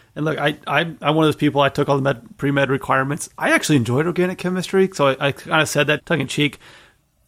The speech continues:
So do you see a lot of parallels in an engineering mindset and in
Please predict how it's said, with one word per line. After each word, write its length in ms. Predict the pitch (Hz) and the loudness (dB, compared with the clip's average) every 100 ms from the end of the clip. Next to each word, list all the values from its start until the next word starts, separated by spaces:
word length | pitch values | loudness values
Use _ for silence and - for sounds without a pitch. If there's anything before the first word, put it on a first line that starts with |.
| - | -8
So 360 | - 214 175 - | 2 4 4 4
do 100 | 180 | 6
you 140 | 370 | 6
see 240 | 392 311 320 | 6 6 6
a 80 | 185 | 6
lot 340 | 147 147 180 | 4 4 4
of 120 | 202 | 2
parallels 720 | - 151 175 185 190 208 - - | 2 2 4 4 4 2 -2 -2
in 180 | 151 | 0
an 120 | 143 147 | 0 0
engineering 560 | 156 151 147 156 165 | 0 2 2 2 0
mindset 640 | 156 156 170 - 196 196 - | 0 -2 -2 0 2 2 0
and 320 | 156 147 156 | 2 2 2
in 540 | 151 147 143 147 139 | 4 4 4 2 -2